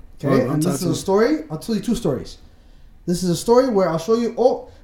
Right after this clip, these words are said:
Speaker 1: this is where it's coming from and how the person's treating me. So I work at this spot and basically hired a new lead person, like, a new lead engineer. Okay? So this lady,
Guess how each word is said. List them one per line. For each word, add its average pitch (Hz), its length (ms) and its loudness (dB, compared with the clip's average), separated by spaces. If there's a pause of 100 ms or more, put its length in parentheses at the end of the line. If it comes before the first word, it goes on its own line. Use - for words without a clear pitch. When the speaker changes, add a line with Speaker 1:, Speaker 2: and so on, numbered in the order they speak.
Speaker 1:
this 185 220 2
is 180 80 0
where 175 160 2
it's 175 100 -6
coming 233 280 -2
from 311 340 0 (360)
and 151 140 -4
how 175 160 -2
the 156 80 -2
person's 160 340 -6
treating 131 320 -8
me. 98 60 -18 (440)
So 135 420 -4 (540)
I 175 120 0
work 214 220 2
at 180 140 0
this 165 160 -6
spot - 540 -6 (160)
and 156 500 0 (120)
basically 175 440 2
hired 160 420 0
a 147 100 -4
new 156 220 2
lead 143 400 -2
person, - 440 -10
like, 139 160 -8
a 143 40 -4
new 165 320 4
lead 156 360 -2 (420)
engineer. 131 480 -6 (480)
Okay? 220 280 -2 (920)
So 185 200 -4
this 311 280 -2
lady, 190 480 -4